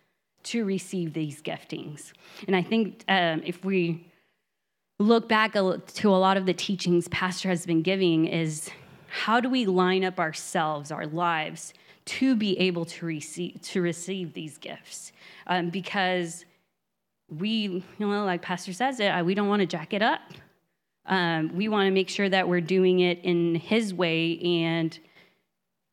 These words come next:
that when people see us, they're not like, "Oh, that person's a flake," uh,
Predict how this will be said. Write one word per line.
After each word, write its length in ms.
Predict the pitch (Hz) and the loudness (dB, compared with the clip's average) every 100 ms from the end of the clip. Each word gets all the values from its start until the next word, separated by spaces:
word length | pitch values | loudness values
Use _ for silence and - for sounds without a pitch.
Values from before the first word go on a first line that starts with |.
| _ _ _ _ _ _ _ _ _ _ - | _ _ _ _ _ _ _ _ _ _ -2
that 180 | 190 165 | 2 4
when 160 | 185 | 2
people 340 | 170 214 - 170 | 0 -4 -4 -6
see 380 | - - 247 196 | -6 -2 0 0
us, 560 | 160 165 160 185 - - _ _ _ - | 0 -2 -6 -10 -14 -20 _ _ _ 0
they're 140 | 196 | 2
not 340 | 175 170 165 | 2 0 0
like, 200 | 170 156 | -4 -8
"Oh, 280 | - - - - - | -14 -18 -16 -18 -20
that 200 | - - | -20 -20
person's 420 | - 151 170 147 | -20 -12 -6 -6
a 80 | 143 | -6
flake," 640 | - 165 175 180 180 - - _ _ - - _ - | -8 -4 -2 -2 -6 -14 -16 _ _ -20 -20 _ -4
uh, 200 | 180 | 0